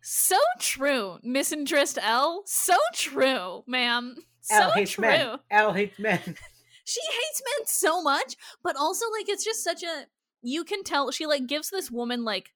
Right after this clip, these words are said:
Speaker 1: space. And I know they're just, like, kind of drawing off of Elle's background in sex crimes, but she gives this woman space. She's like, "I'll be right behind this door when you wanna talk. Just, like, sit out here for a little bit and hang.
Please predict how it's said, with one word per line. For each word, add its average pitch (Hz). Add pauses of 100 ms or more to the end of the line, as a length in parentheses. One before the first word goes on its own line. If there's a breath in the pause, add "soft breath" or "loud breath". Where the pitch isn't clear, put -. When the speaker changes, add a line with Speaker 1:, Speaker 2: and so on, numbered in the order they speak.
Speaker 1:
space. - (420)
And 302
I 320
know 349
they're 381
just, 302
like, 262
kind 262
of 240
drawing 220
off 214
of 220
Elle's 196
background 196
in 196
sex -
crimes, 269
but 262
she 254
gives 311
this 381
woman 254
space. 220
She's 233
like, 202
"I'll 202
be 247
right 240
behind 262
this 262
door 233
when 220
you 214
wanna 214
talk. 196
Just, 202
like, 196 (640)
sit -
out 269
here 262
for 262
a 240
little 220
bit 214
and 226
hang. 156